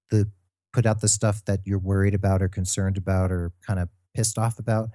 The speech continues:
But the thing is that we have to take responsibility. We have to remember that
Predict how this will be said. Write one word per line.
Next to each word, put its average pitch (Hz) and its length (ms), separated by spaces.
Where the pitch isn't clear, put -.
But 95 140
the 98 80
thing 120 360
is 104 500
that 92 240
we 110 120
have 113 240
to 98 80
take - 520
responsibility. 95 840
We 87 140
have 95 260
to 95 120
remember 95 500
that 87 200